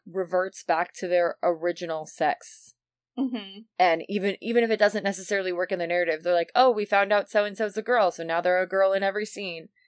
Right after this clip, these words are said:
Speaker 1: And
Speaker 2: Mm-hmm.
Speaker 1: that didn't happen with Jim. They were allowed to just continue being whatever they felt like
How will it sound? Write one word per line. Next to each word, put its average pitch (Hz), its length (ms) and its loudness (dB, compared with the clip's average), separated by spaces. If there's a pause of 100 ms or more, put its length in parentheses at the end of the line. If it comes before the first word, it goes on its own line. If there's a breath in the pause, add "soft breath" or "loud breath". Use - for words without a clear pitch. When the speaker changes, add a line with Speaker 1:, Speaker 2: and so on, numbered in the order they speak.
(440)
Speaker 1:
And 180 340 2
Speaker 2:
Mm-hmm. 202 200 -12
Speaker 1:
that 190 180 6
didn't 208 180 -2
happen 202 320 -4
with 139 220 -6
Jim. 160 320 0
They 160 120 -2
were 165 120 -2
allowed 165 320 2
to 185 100 -6
just - 240 -10
continue 175 420 -10
being 165 360 -4
whatever 165 280 0
they 156 140 -2
felt 165 240 0
like 151 160 -6